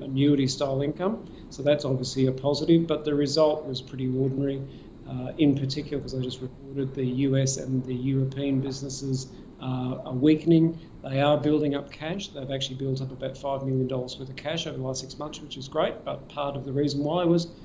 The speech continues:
'cause they stopped paying a dividend. Um, so, no, this is definitely not a screaming buy. Um,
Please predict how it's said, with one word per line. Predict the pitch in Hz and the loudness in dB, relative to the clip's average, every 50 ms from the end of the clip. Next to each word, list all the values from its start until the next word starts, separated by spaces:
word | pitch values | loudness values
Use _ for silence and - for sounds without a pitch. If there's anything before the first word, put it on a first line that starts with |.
| - - - | -20 -18 -16
'cause | - 165 165 | -10 -6 -6
they | 151 143 | -4 -4
stopped | 135 - 147 147 - - - | -4 -4 -4 -6 -6 -6 -4
paying | 131 139 139 135 | -2 0 2 2
a | 143 | 4
dividend. | 139 170 196 226 220 180 139 - - 131 - - - - - - - - - - - - - - - | 6 6 6 8 8 6 6 4 2 -2 -8 -14 -16 -14 -12 -10 -6 -6 -6 -8 -8 -16 -20 -14 -4
Um, | - 147 147 147 147 147 147 147 151 151 147 147 147 147 147 | 0 2 4 6 6 6 4 4 6 6 8 8 8 8 6
so, | 139 143 - 156 147 143 143 143 139 143 139 - | 4 4 2 4 4 6 6 4 4 2 -2 -2
no, | 156 139 135 131 127 127 123 120 - | 0 0 2 2 0 -2 -4 -8 -6
this | 147 - - - | -6 -6 -4 -2
is | 143 135 127 123 120 - - - - - - | 0 0 0 0 -2 -4 -6 -8 -12 -12 -6
definitely | - 156 147 - - 143 135 135 135 131 131 131 - | -2 -2 -2 -2 -2 -2 0 2 2 2 2 0 0
not | - 135 135 131 | -2 0 0 0
a | 127 | 0
screaming | - - - 139 131 131 127 127 | -2 -4 -2 -2 -2 0 0 -2
buy. | 127 131 131 131 131 131 - - - - 135 | -2 -4 -8 -8 -10 -12 -14 -16 -10 -6 -2
Um, | 131 131 131 131 131 131 131 131 127 127 | 0 2 2 2 2 4 4 4 4 2